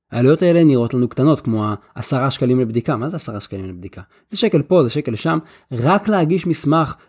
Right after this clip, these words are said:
רק תמתין בתור. אבל מדובר בהרבה מאוד הוראות מצטברות שחלות על כל האוכלוסייה. תזכרו את הדוגמה מההתחלה,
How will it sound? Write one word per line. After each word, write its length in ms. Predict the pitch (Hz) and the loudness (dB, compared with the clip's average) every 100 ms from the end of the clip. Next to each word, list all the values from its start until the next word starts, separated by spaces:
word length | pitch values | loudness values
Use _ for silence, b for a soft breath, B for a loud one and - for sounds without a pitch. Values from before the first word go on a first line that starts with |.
| b | b
רק 200 | - 415 | -6 -4
תמתין 340 | - 214 226 226 | 0 0 0 2
בתור. 520 | 190 - 185 127 - _ _ _ _ | 2 2 2 0 -6 _ _ _ _
אבל 80 | 107 | -4
מדובר 420 | 113 113 117 175 | -2 0 0 0
בהרבה 460 | 175 120 104 123 147 | 0 -2 -4 0 2
מאוד 220 | 165 135 | 2 2
הוראות 320 | 120 110 107 | 0 -2 -4
מצטברות 560 | 110 - 92 90 95 _ _ | -8 -10 -12 -12 -16 _ _
שחלות 500 | - - - 104 98 | -12 -10 -8 -8 -8
על 60 | |
כל 180 | 110 98 | -10 -10
האוכלוסייה. 480 | 92 - 101 151 147 - _ _ _ _ _ _ _ _ _ _ | -10 -12 -8 -4 -4 -4 _ _ _ _ _ _ _ _ _ _
תזכרו 420 | 107 95 120 143 | -14 -8 -2 0
את 60 | 165 | 2
הדוגמה 260 | 160 170 | 0 2
מההתחלה, 420 | 175 165 - 175 | 2 0 0 -2